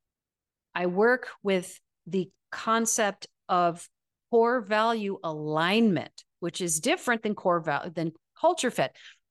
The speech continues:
For example, he has a core value of servant leadership, a personal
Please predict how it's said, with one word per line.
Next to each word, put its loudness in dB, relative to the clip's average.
For 2
example, -2
he 0
has 0
a -2
core -2
value -2
of -4
servant -6
leadership, -4
a 0
personal -2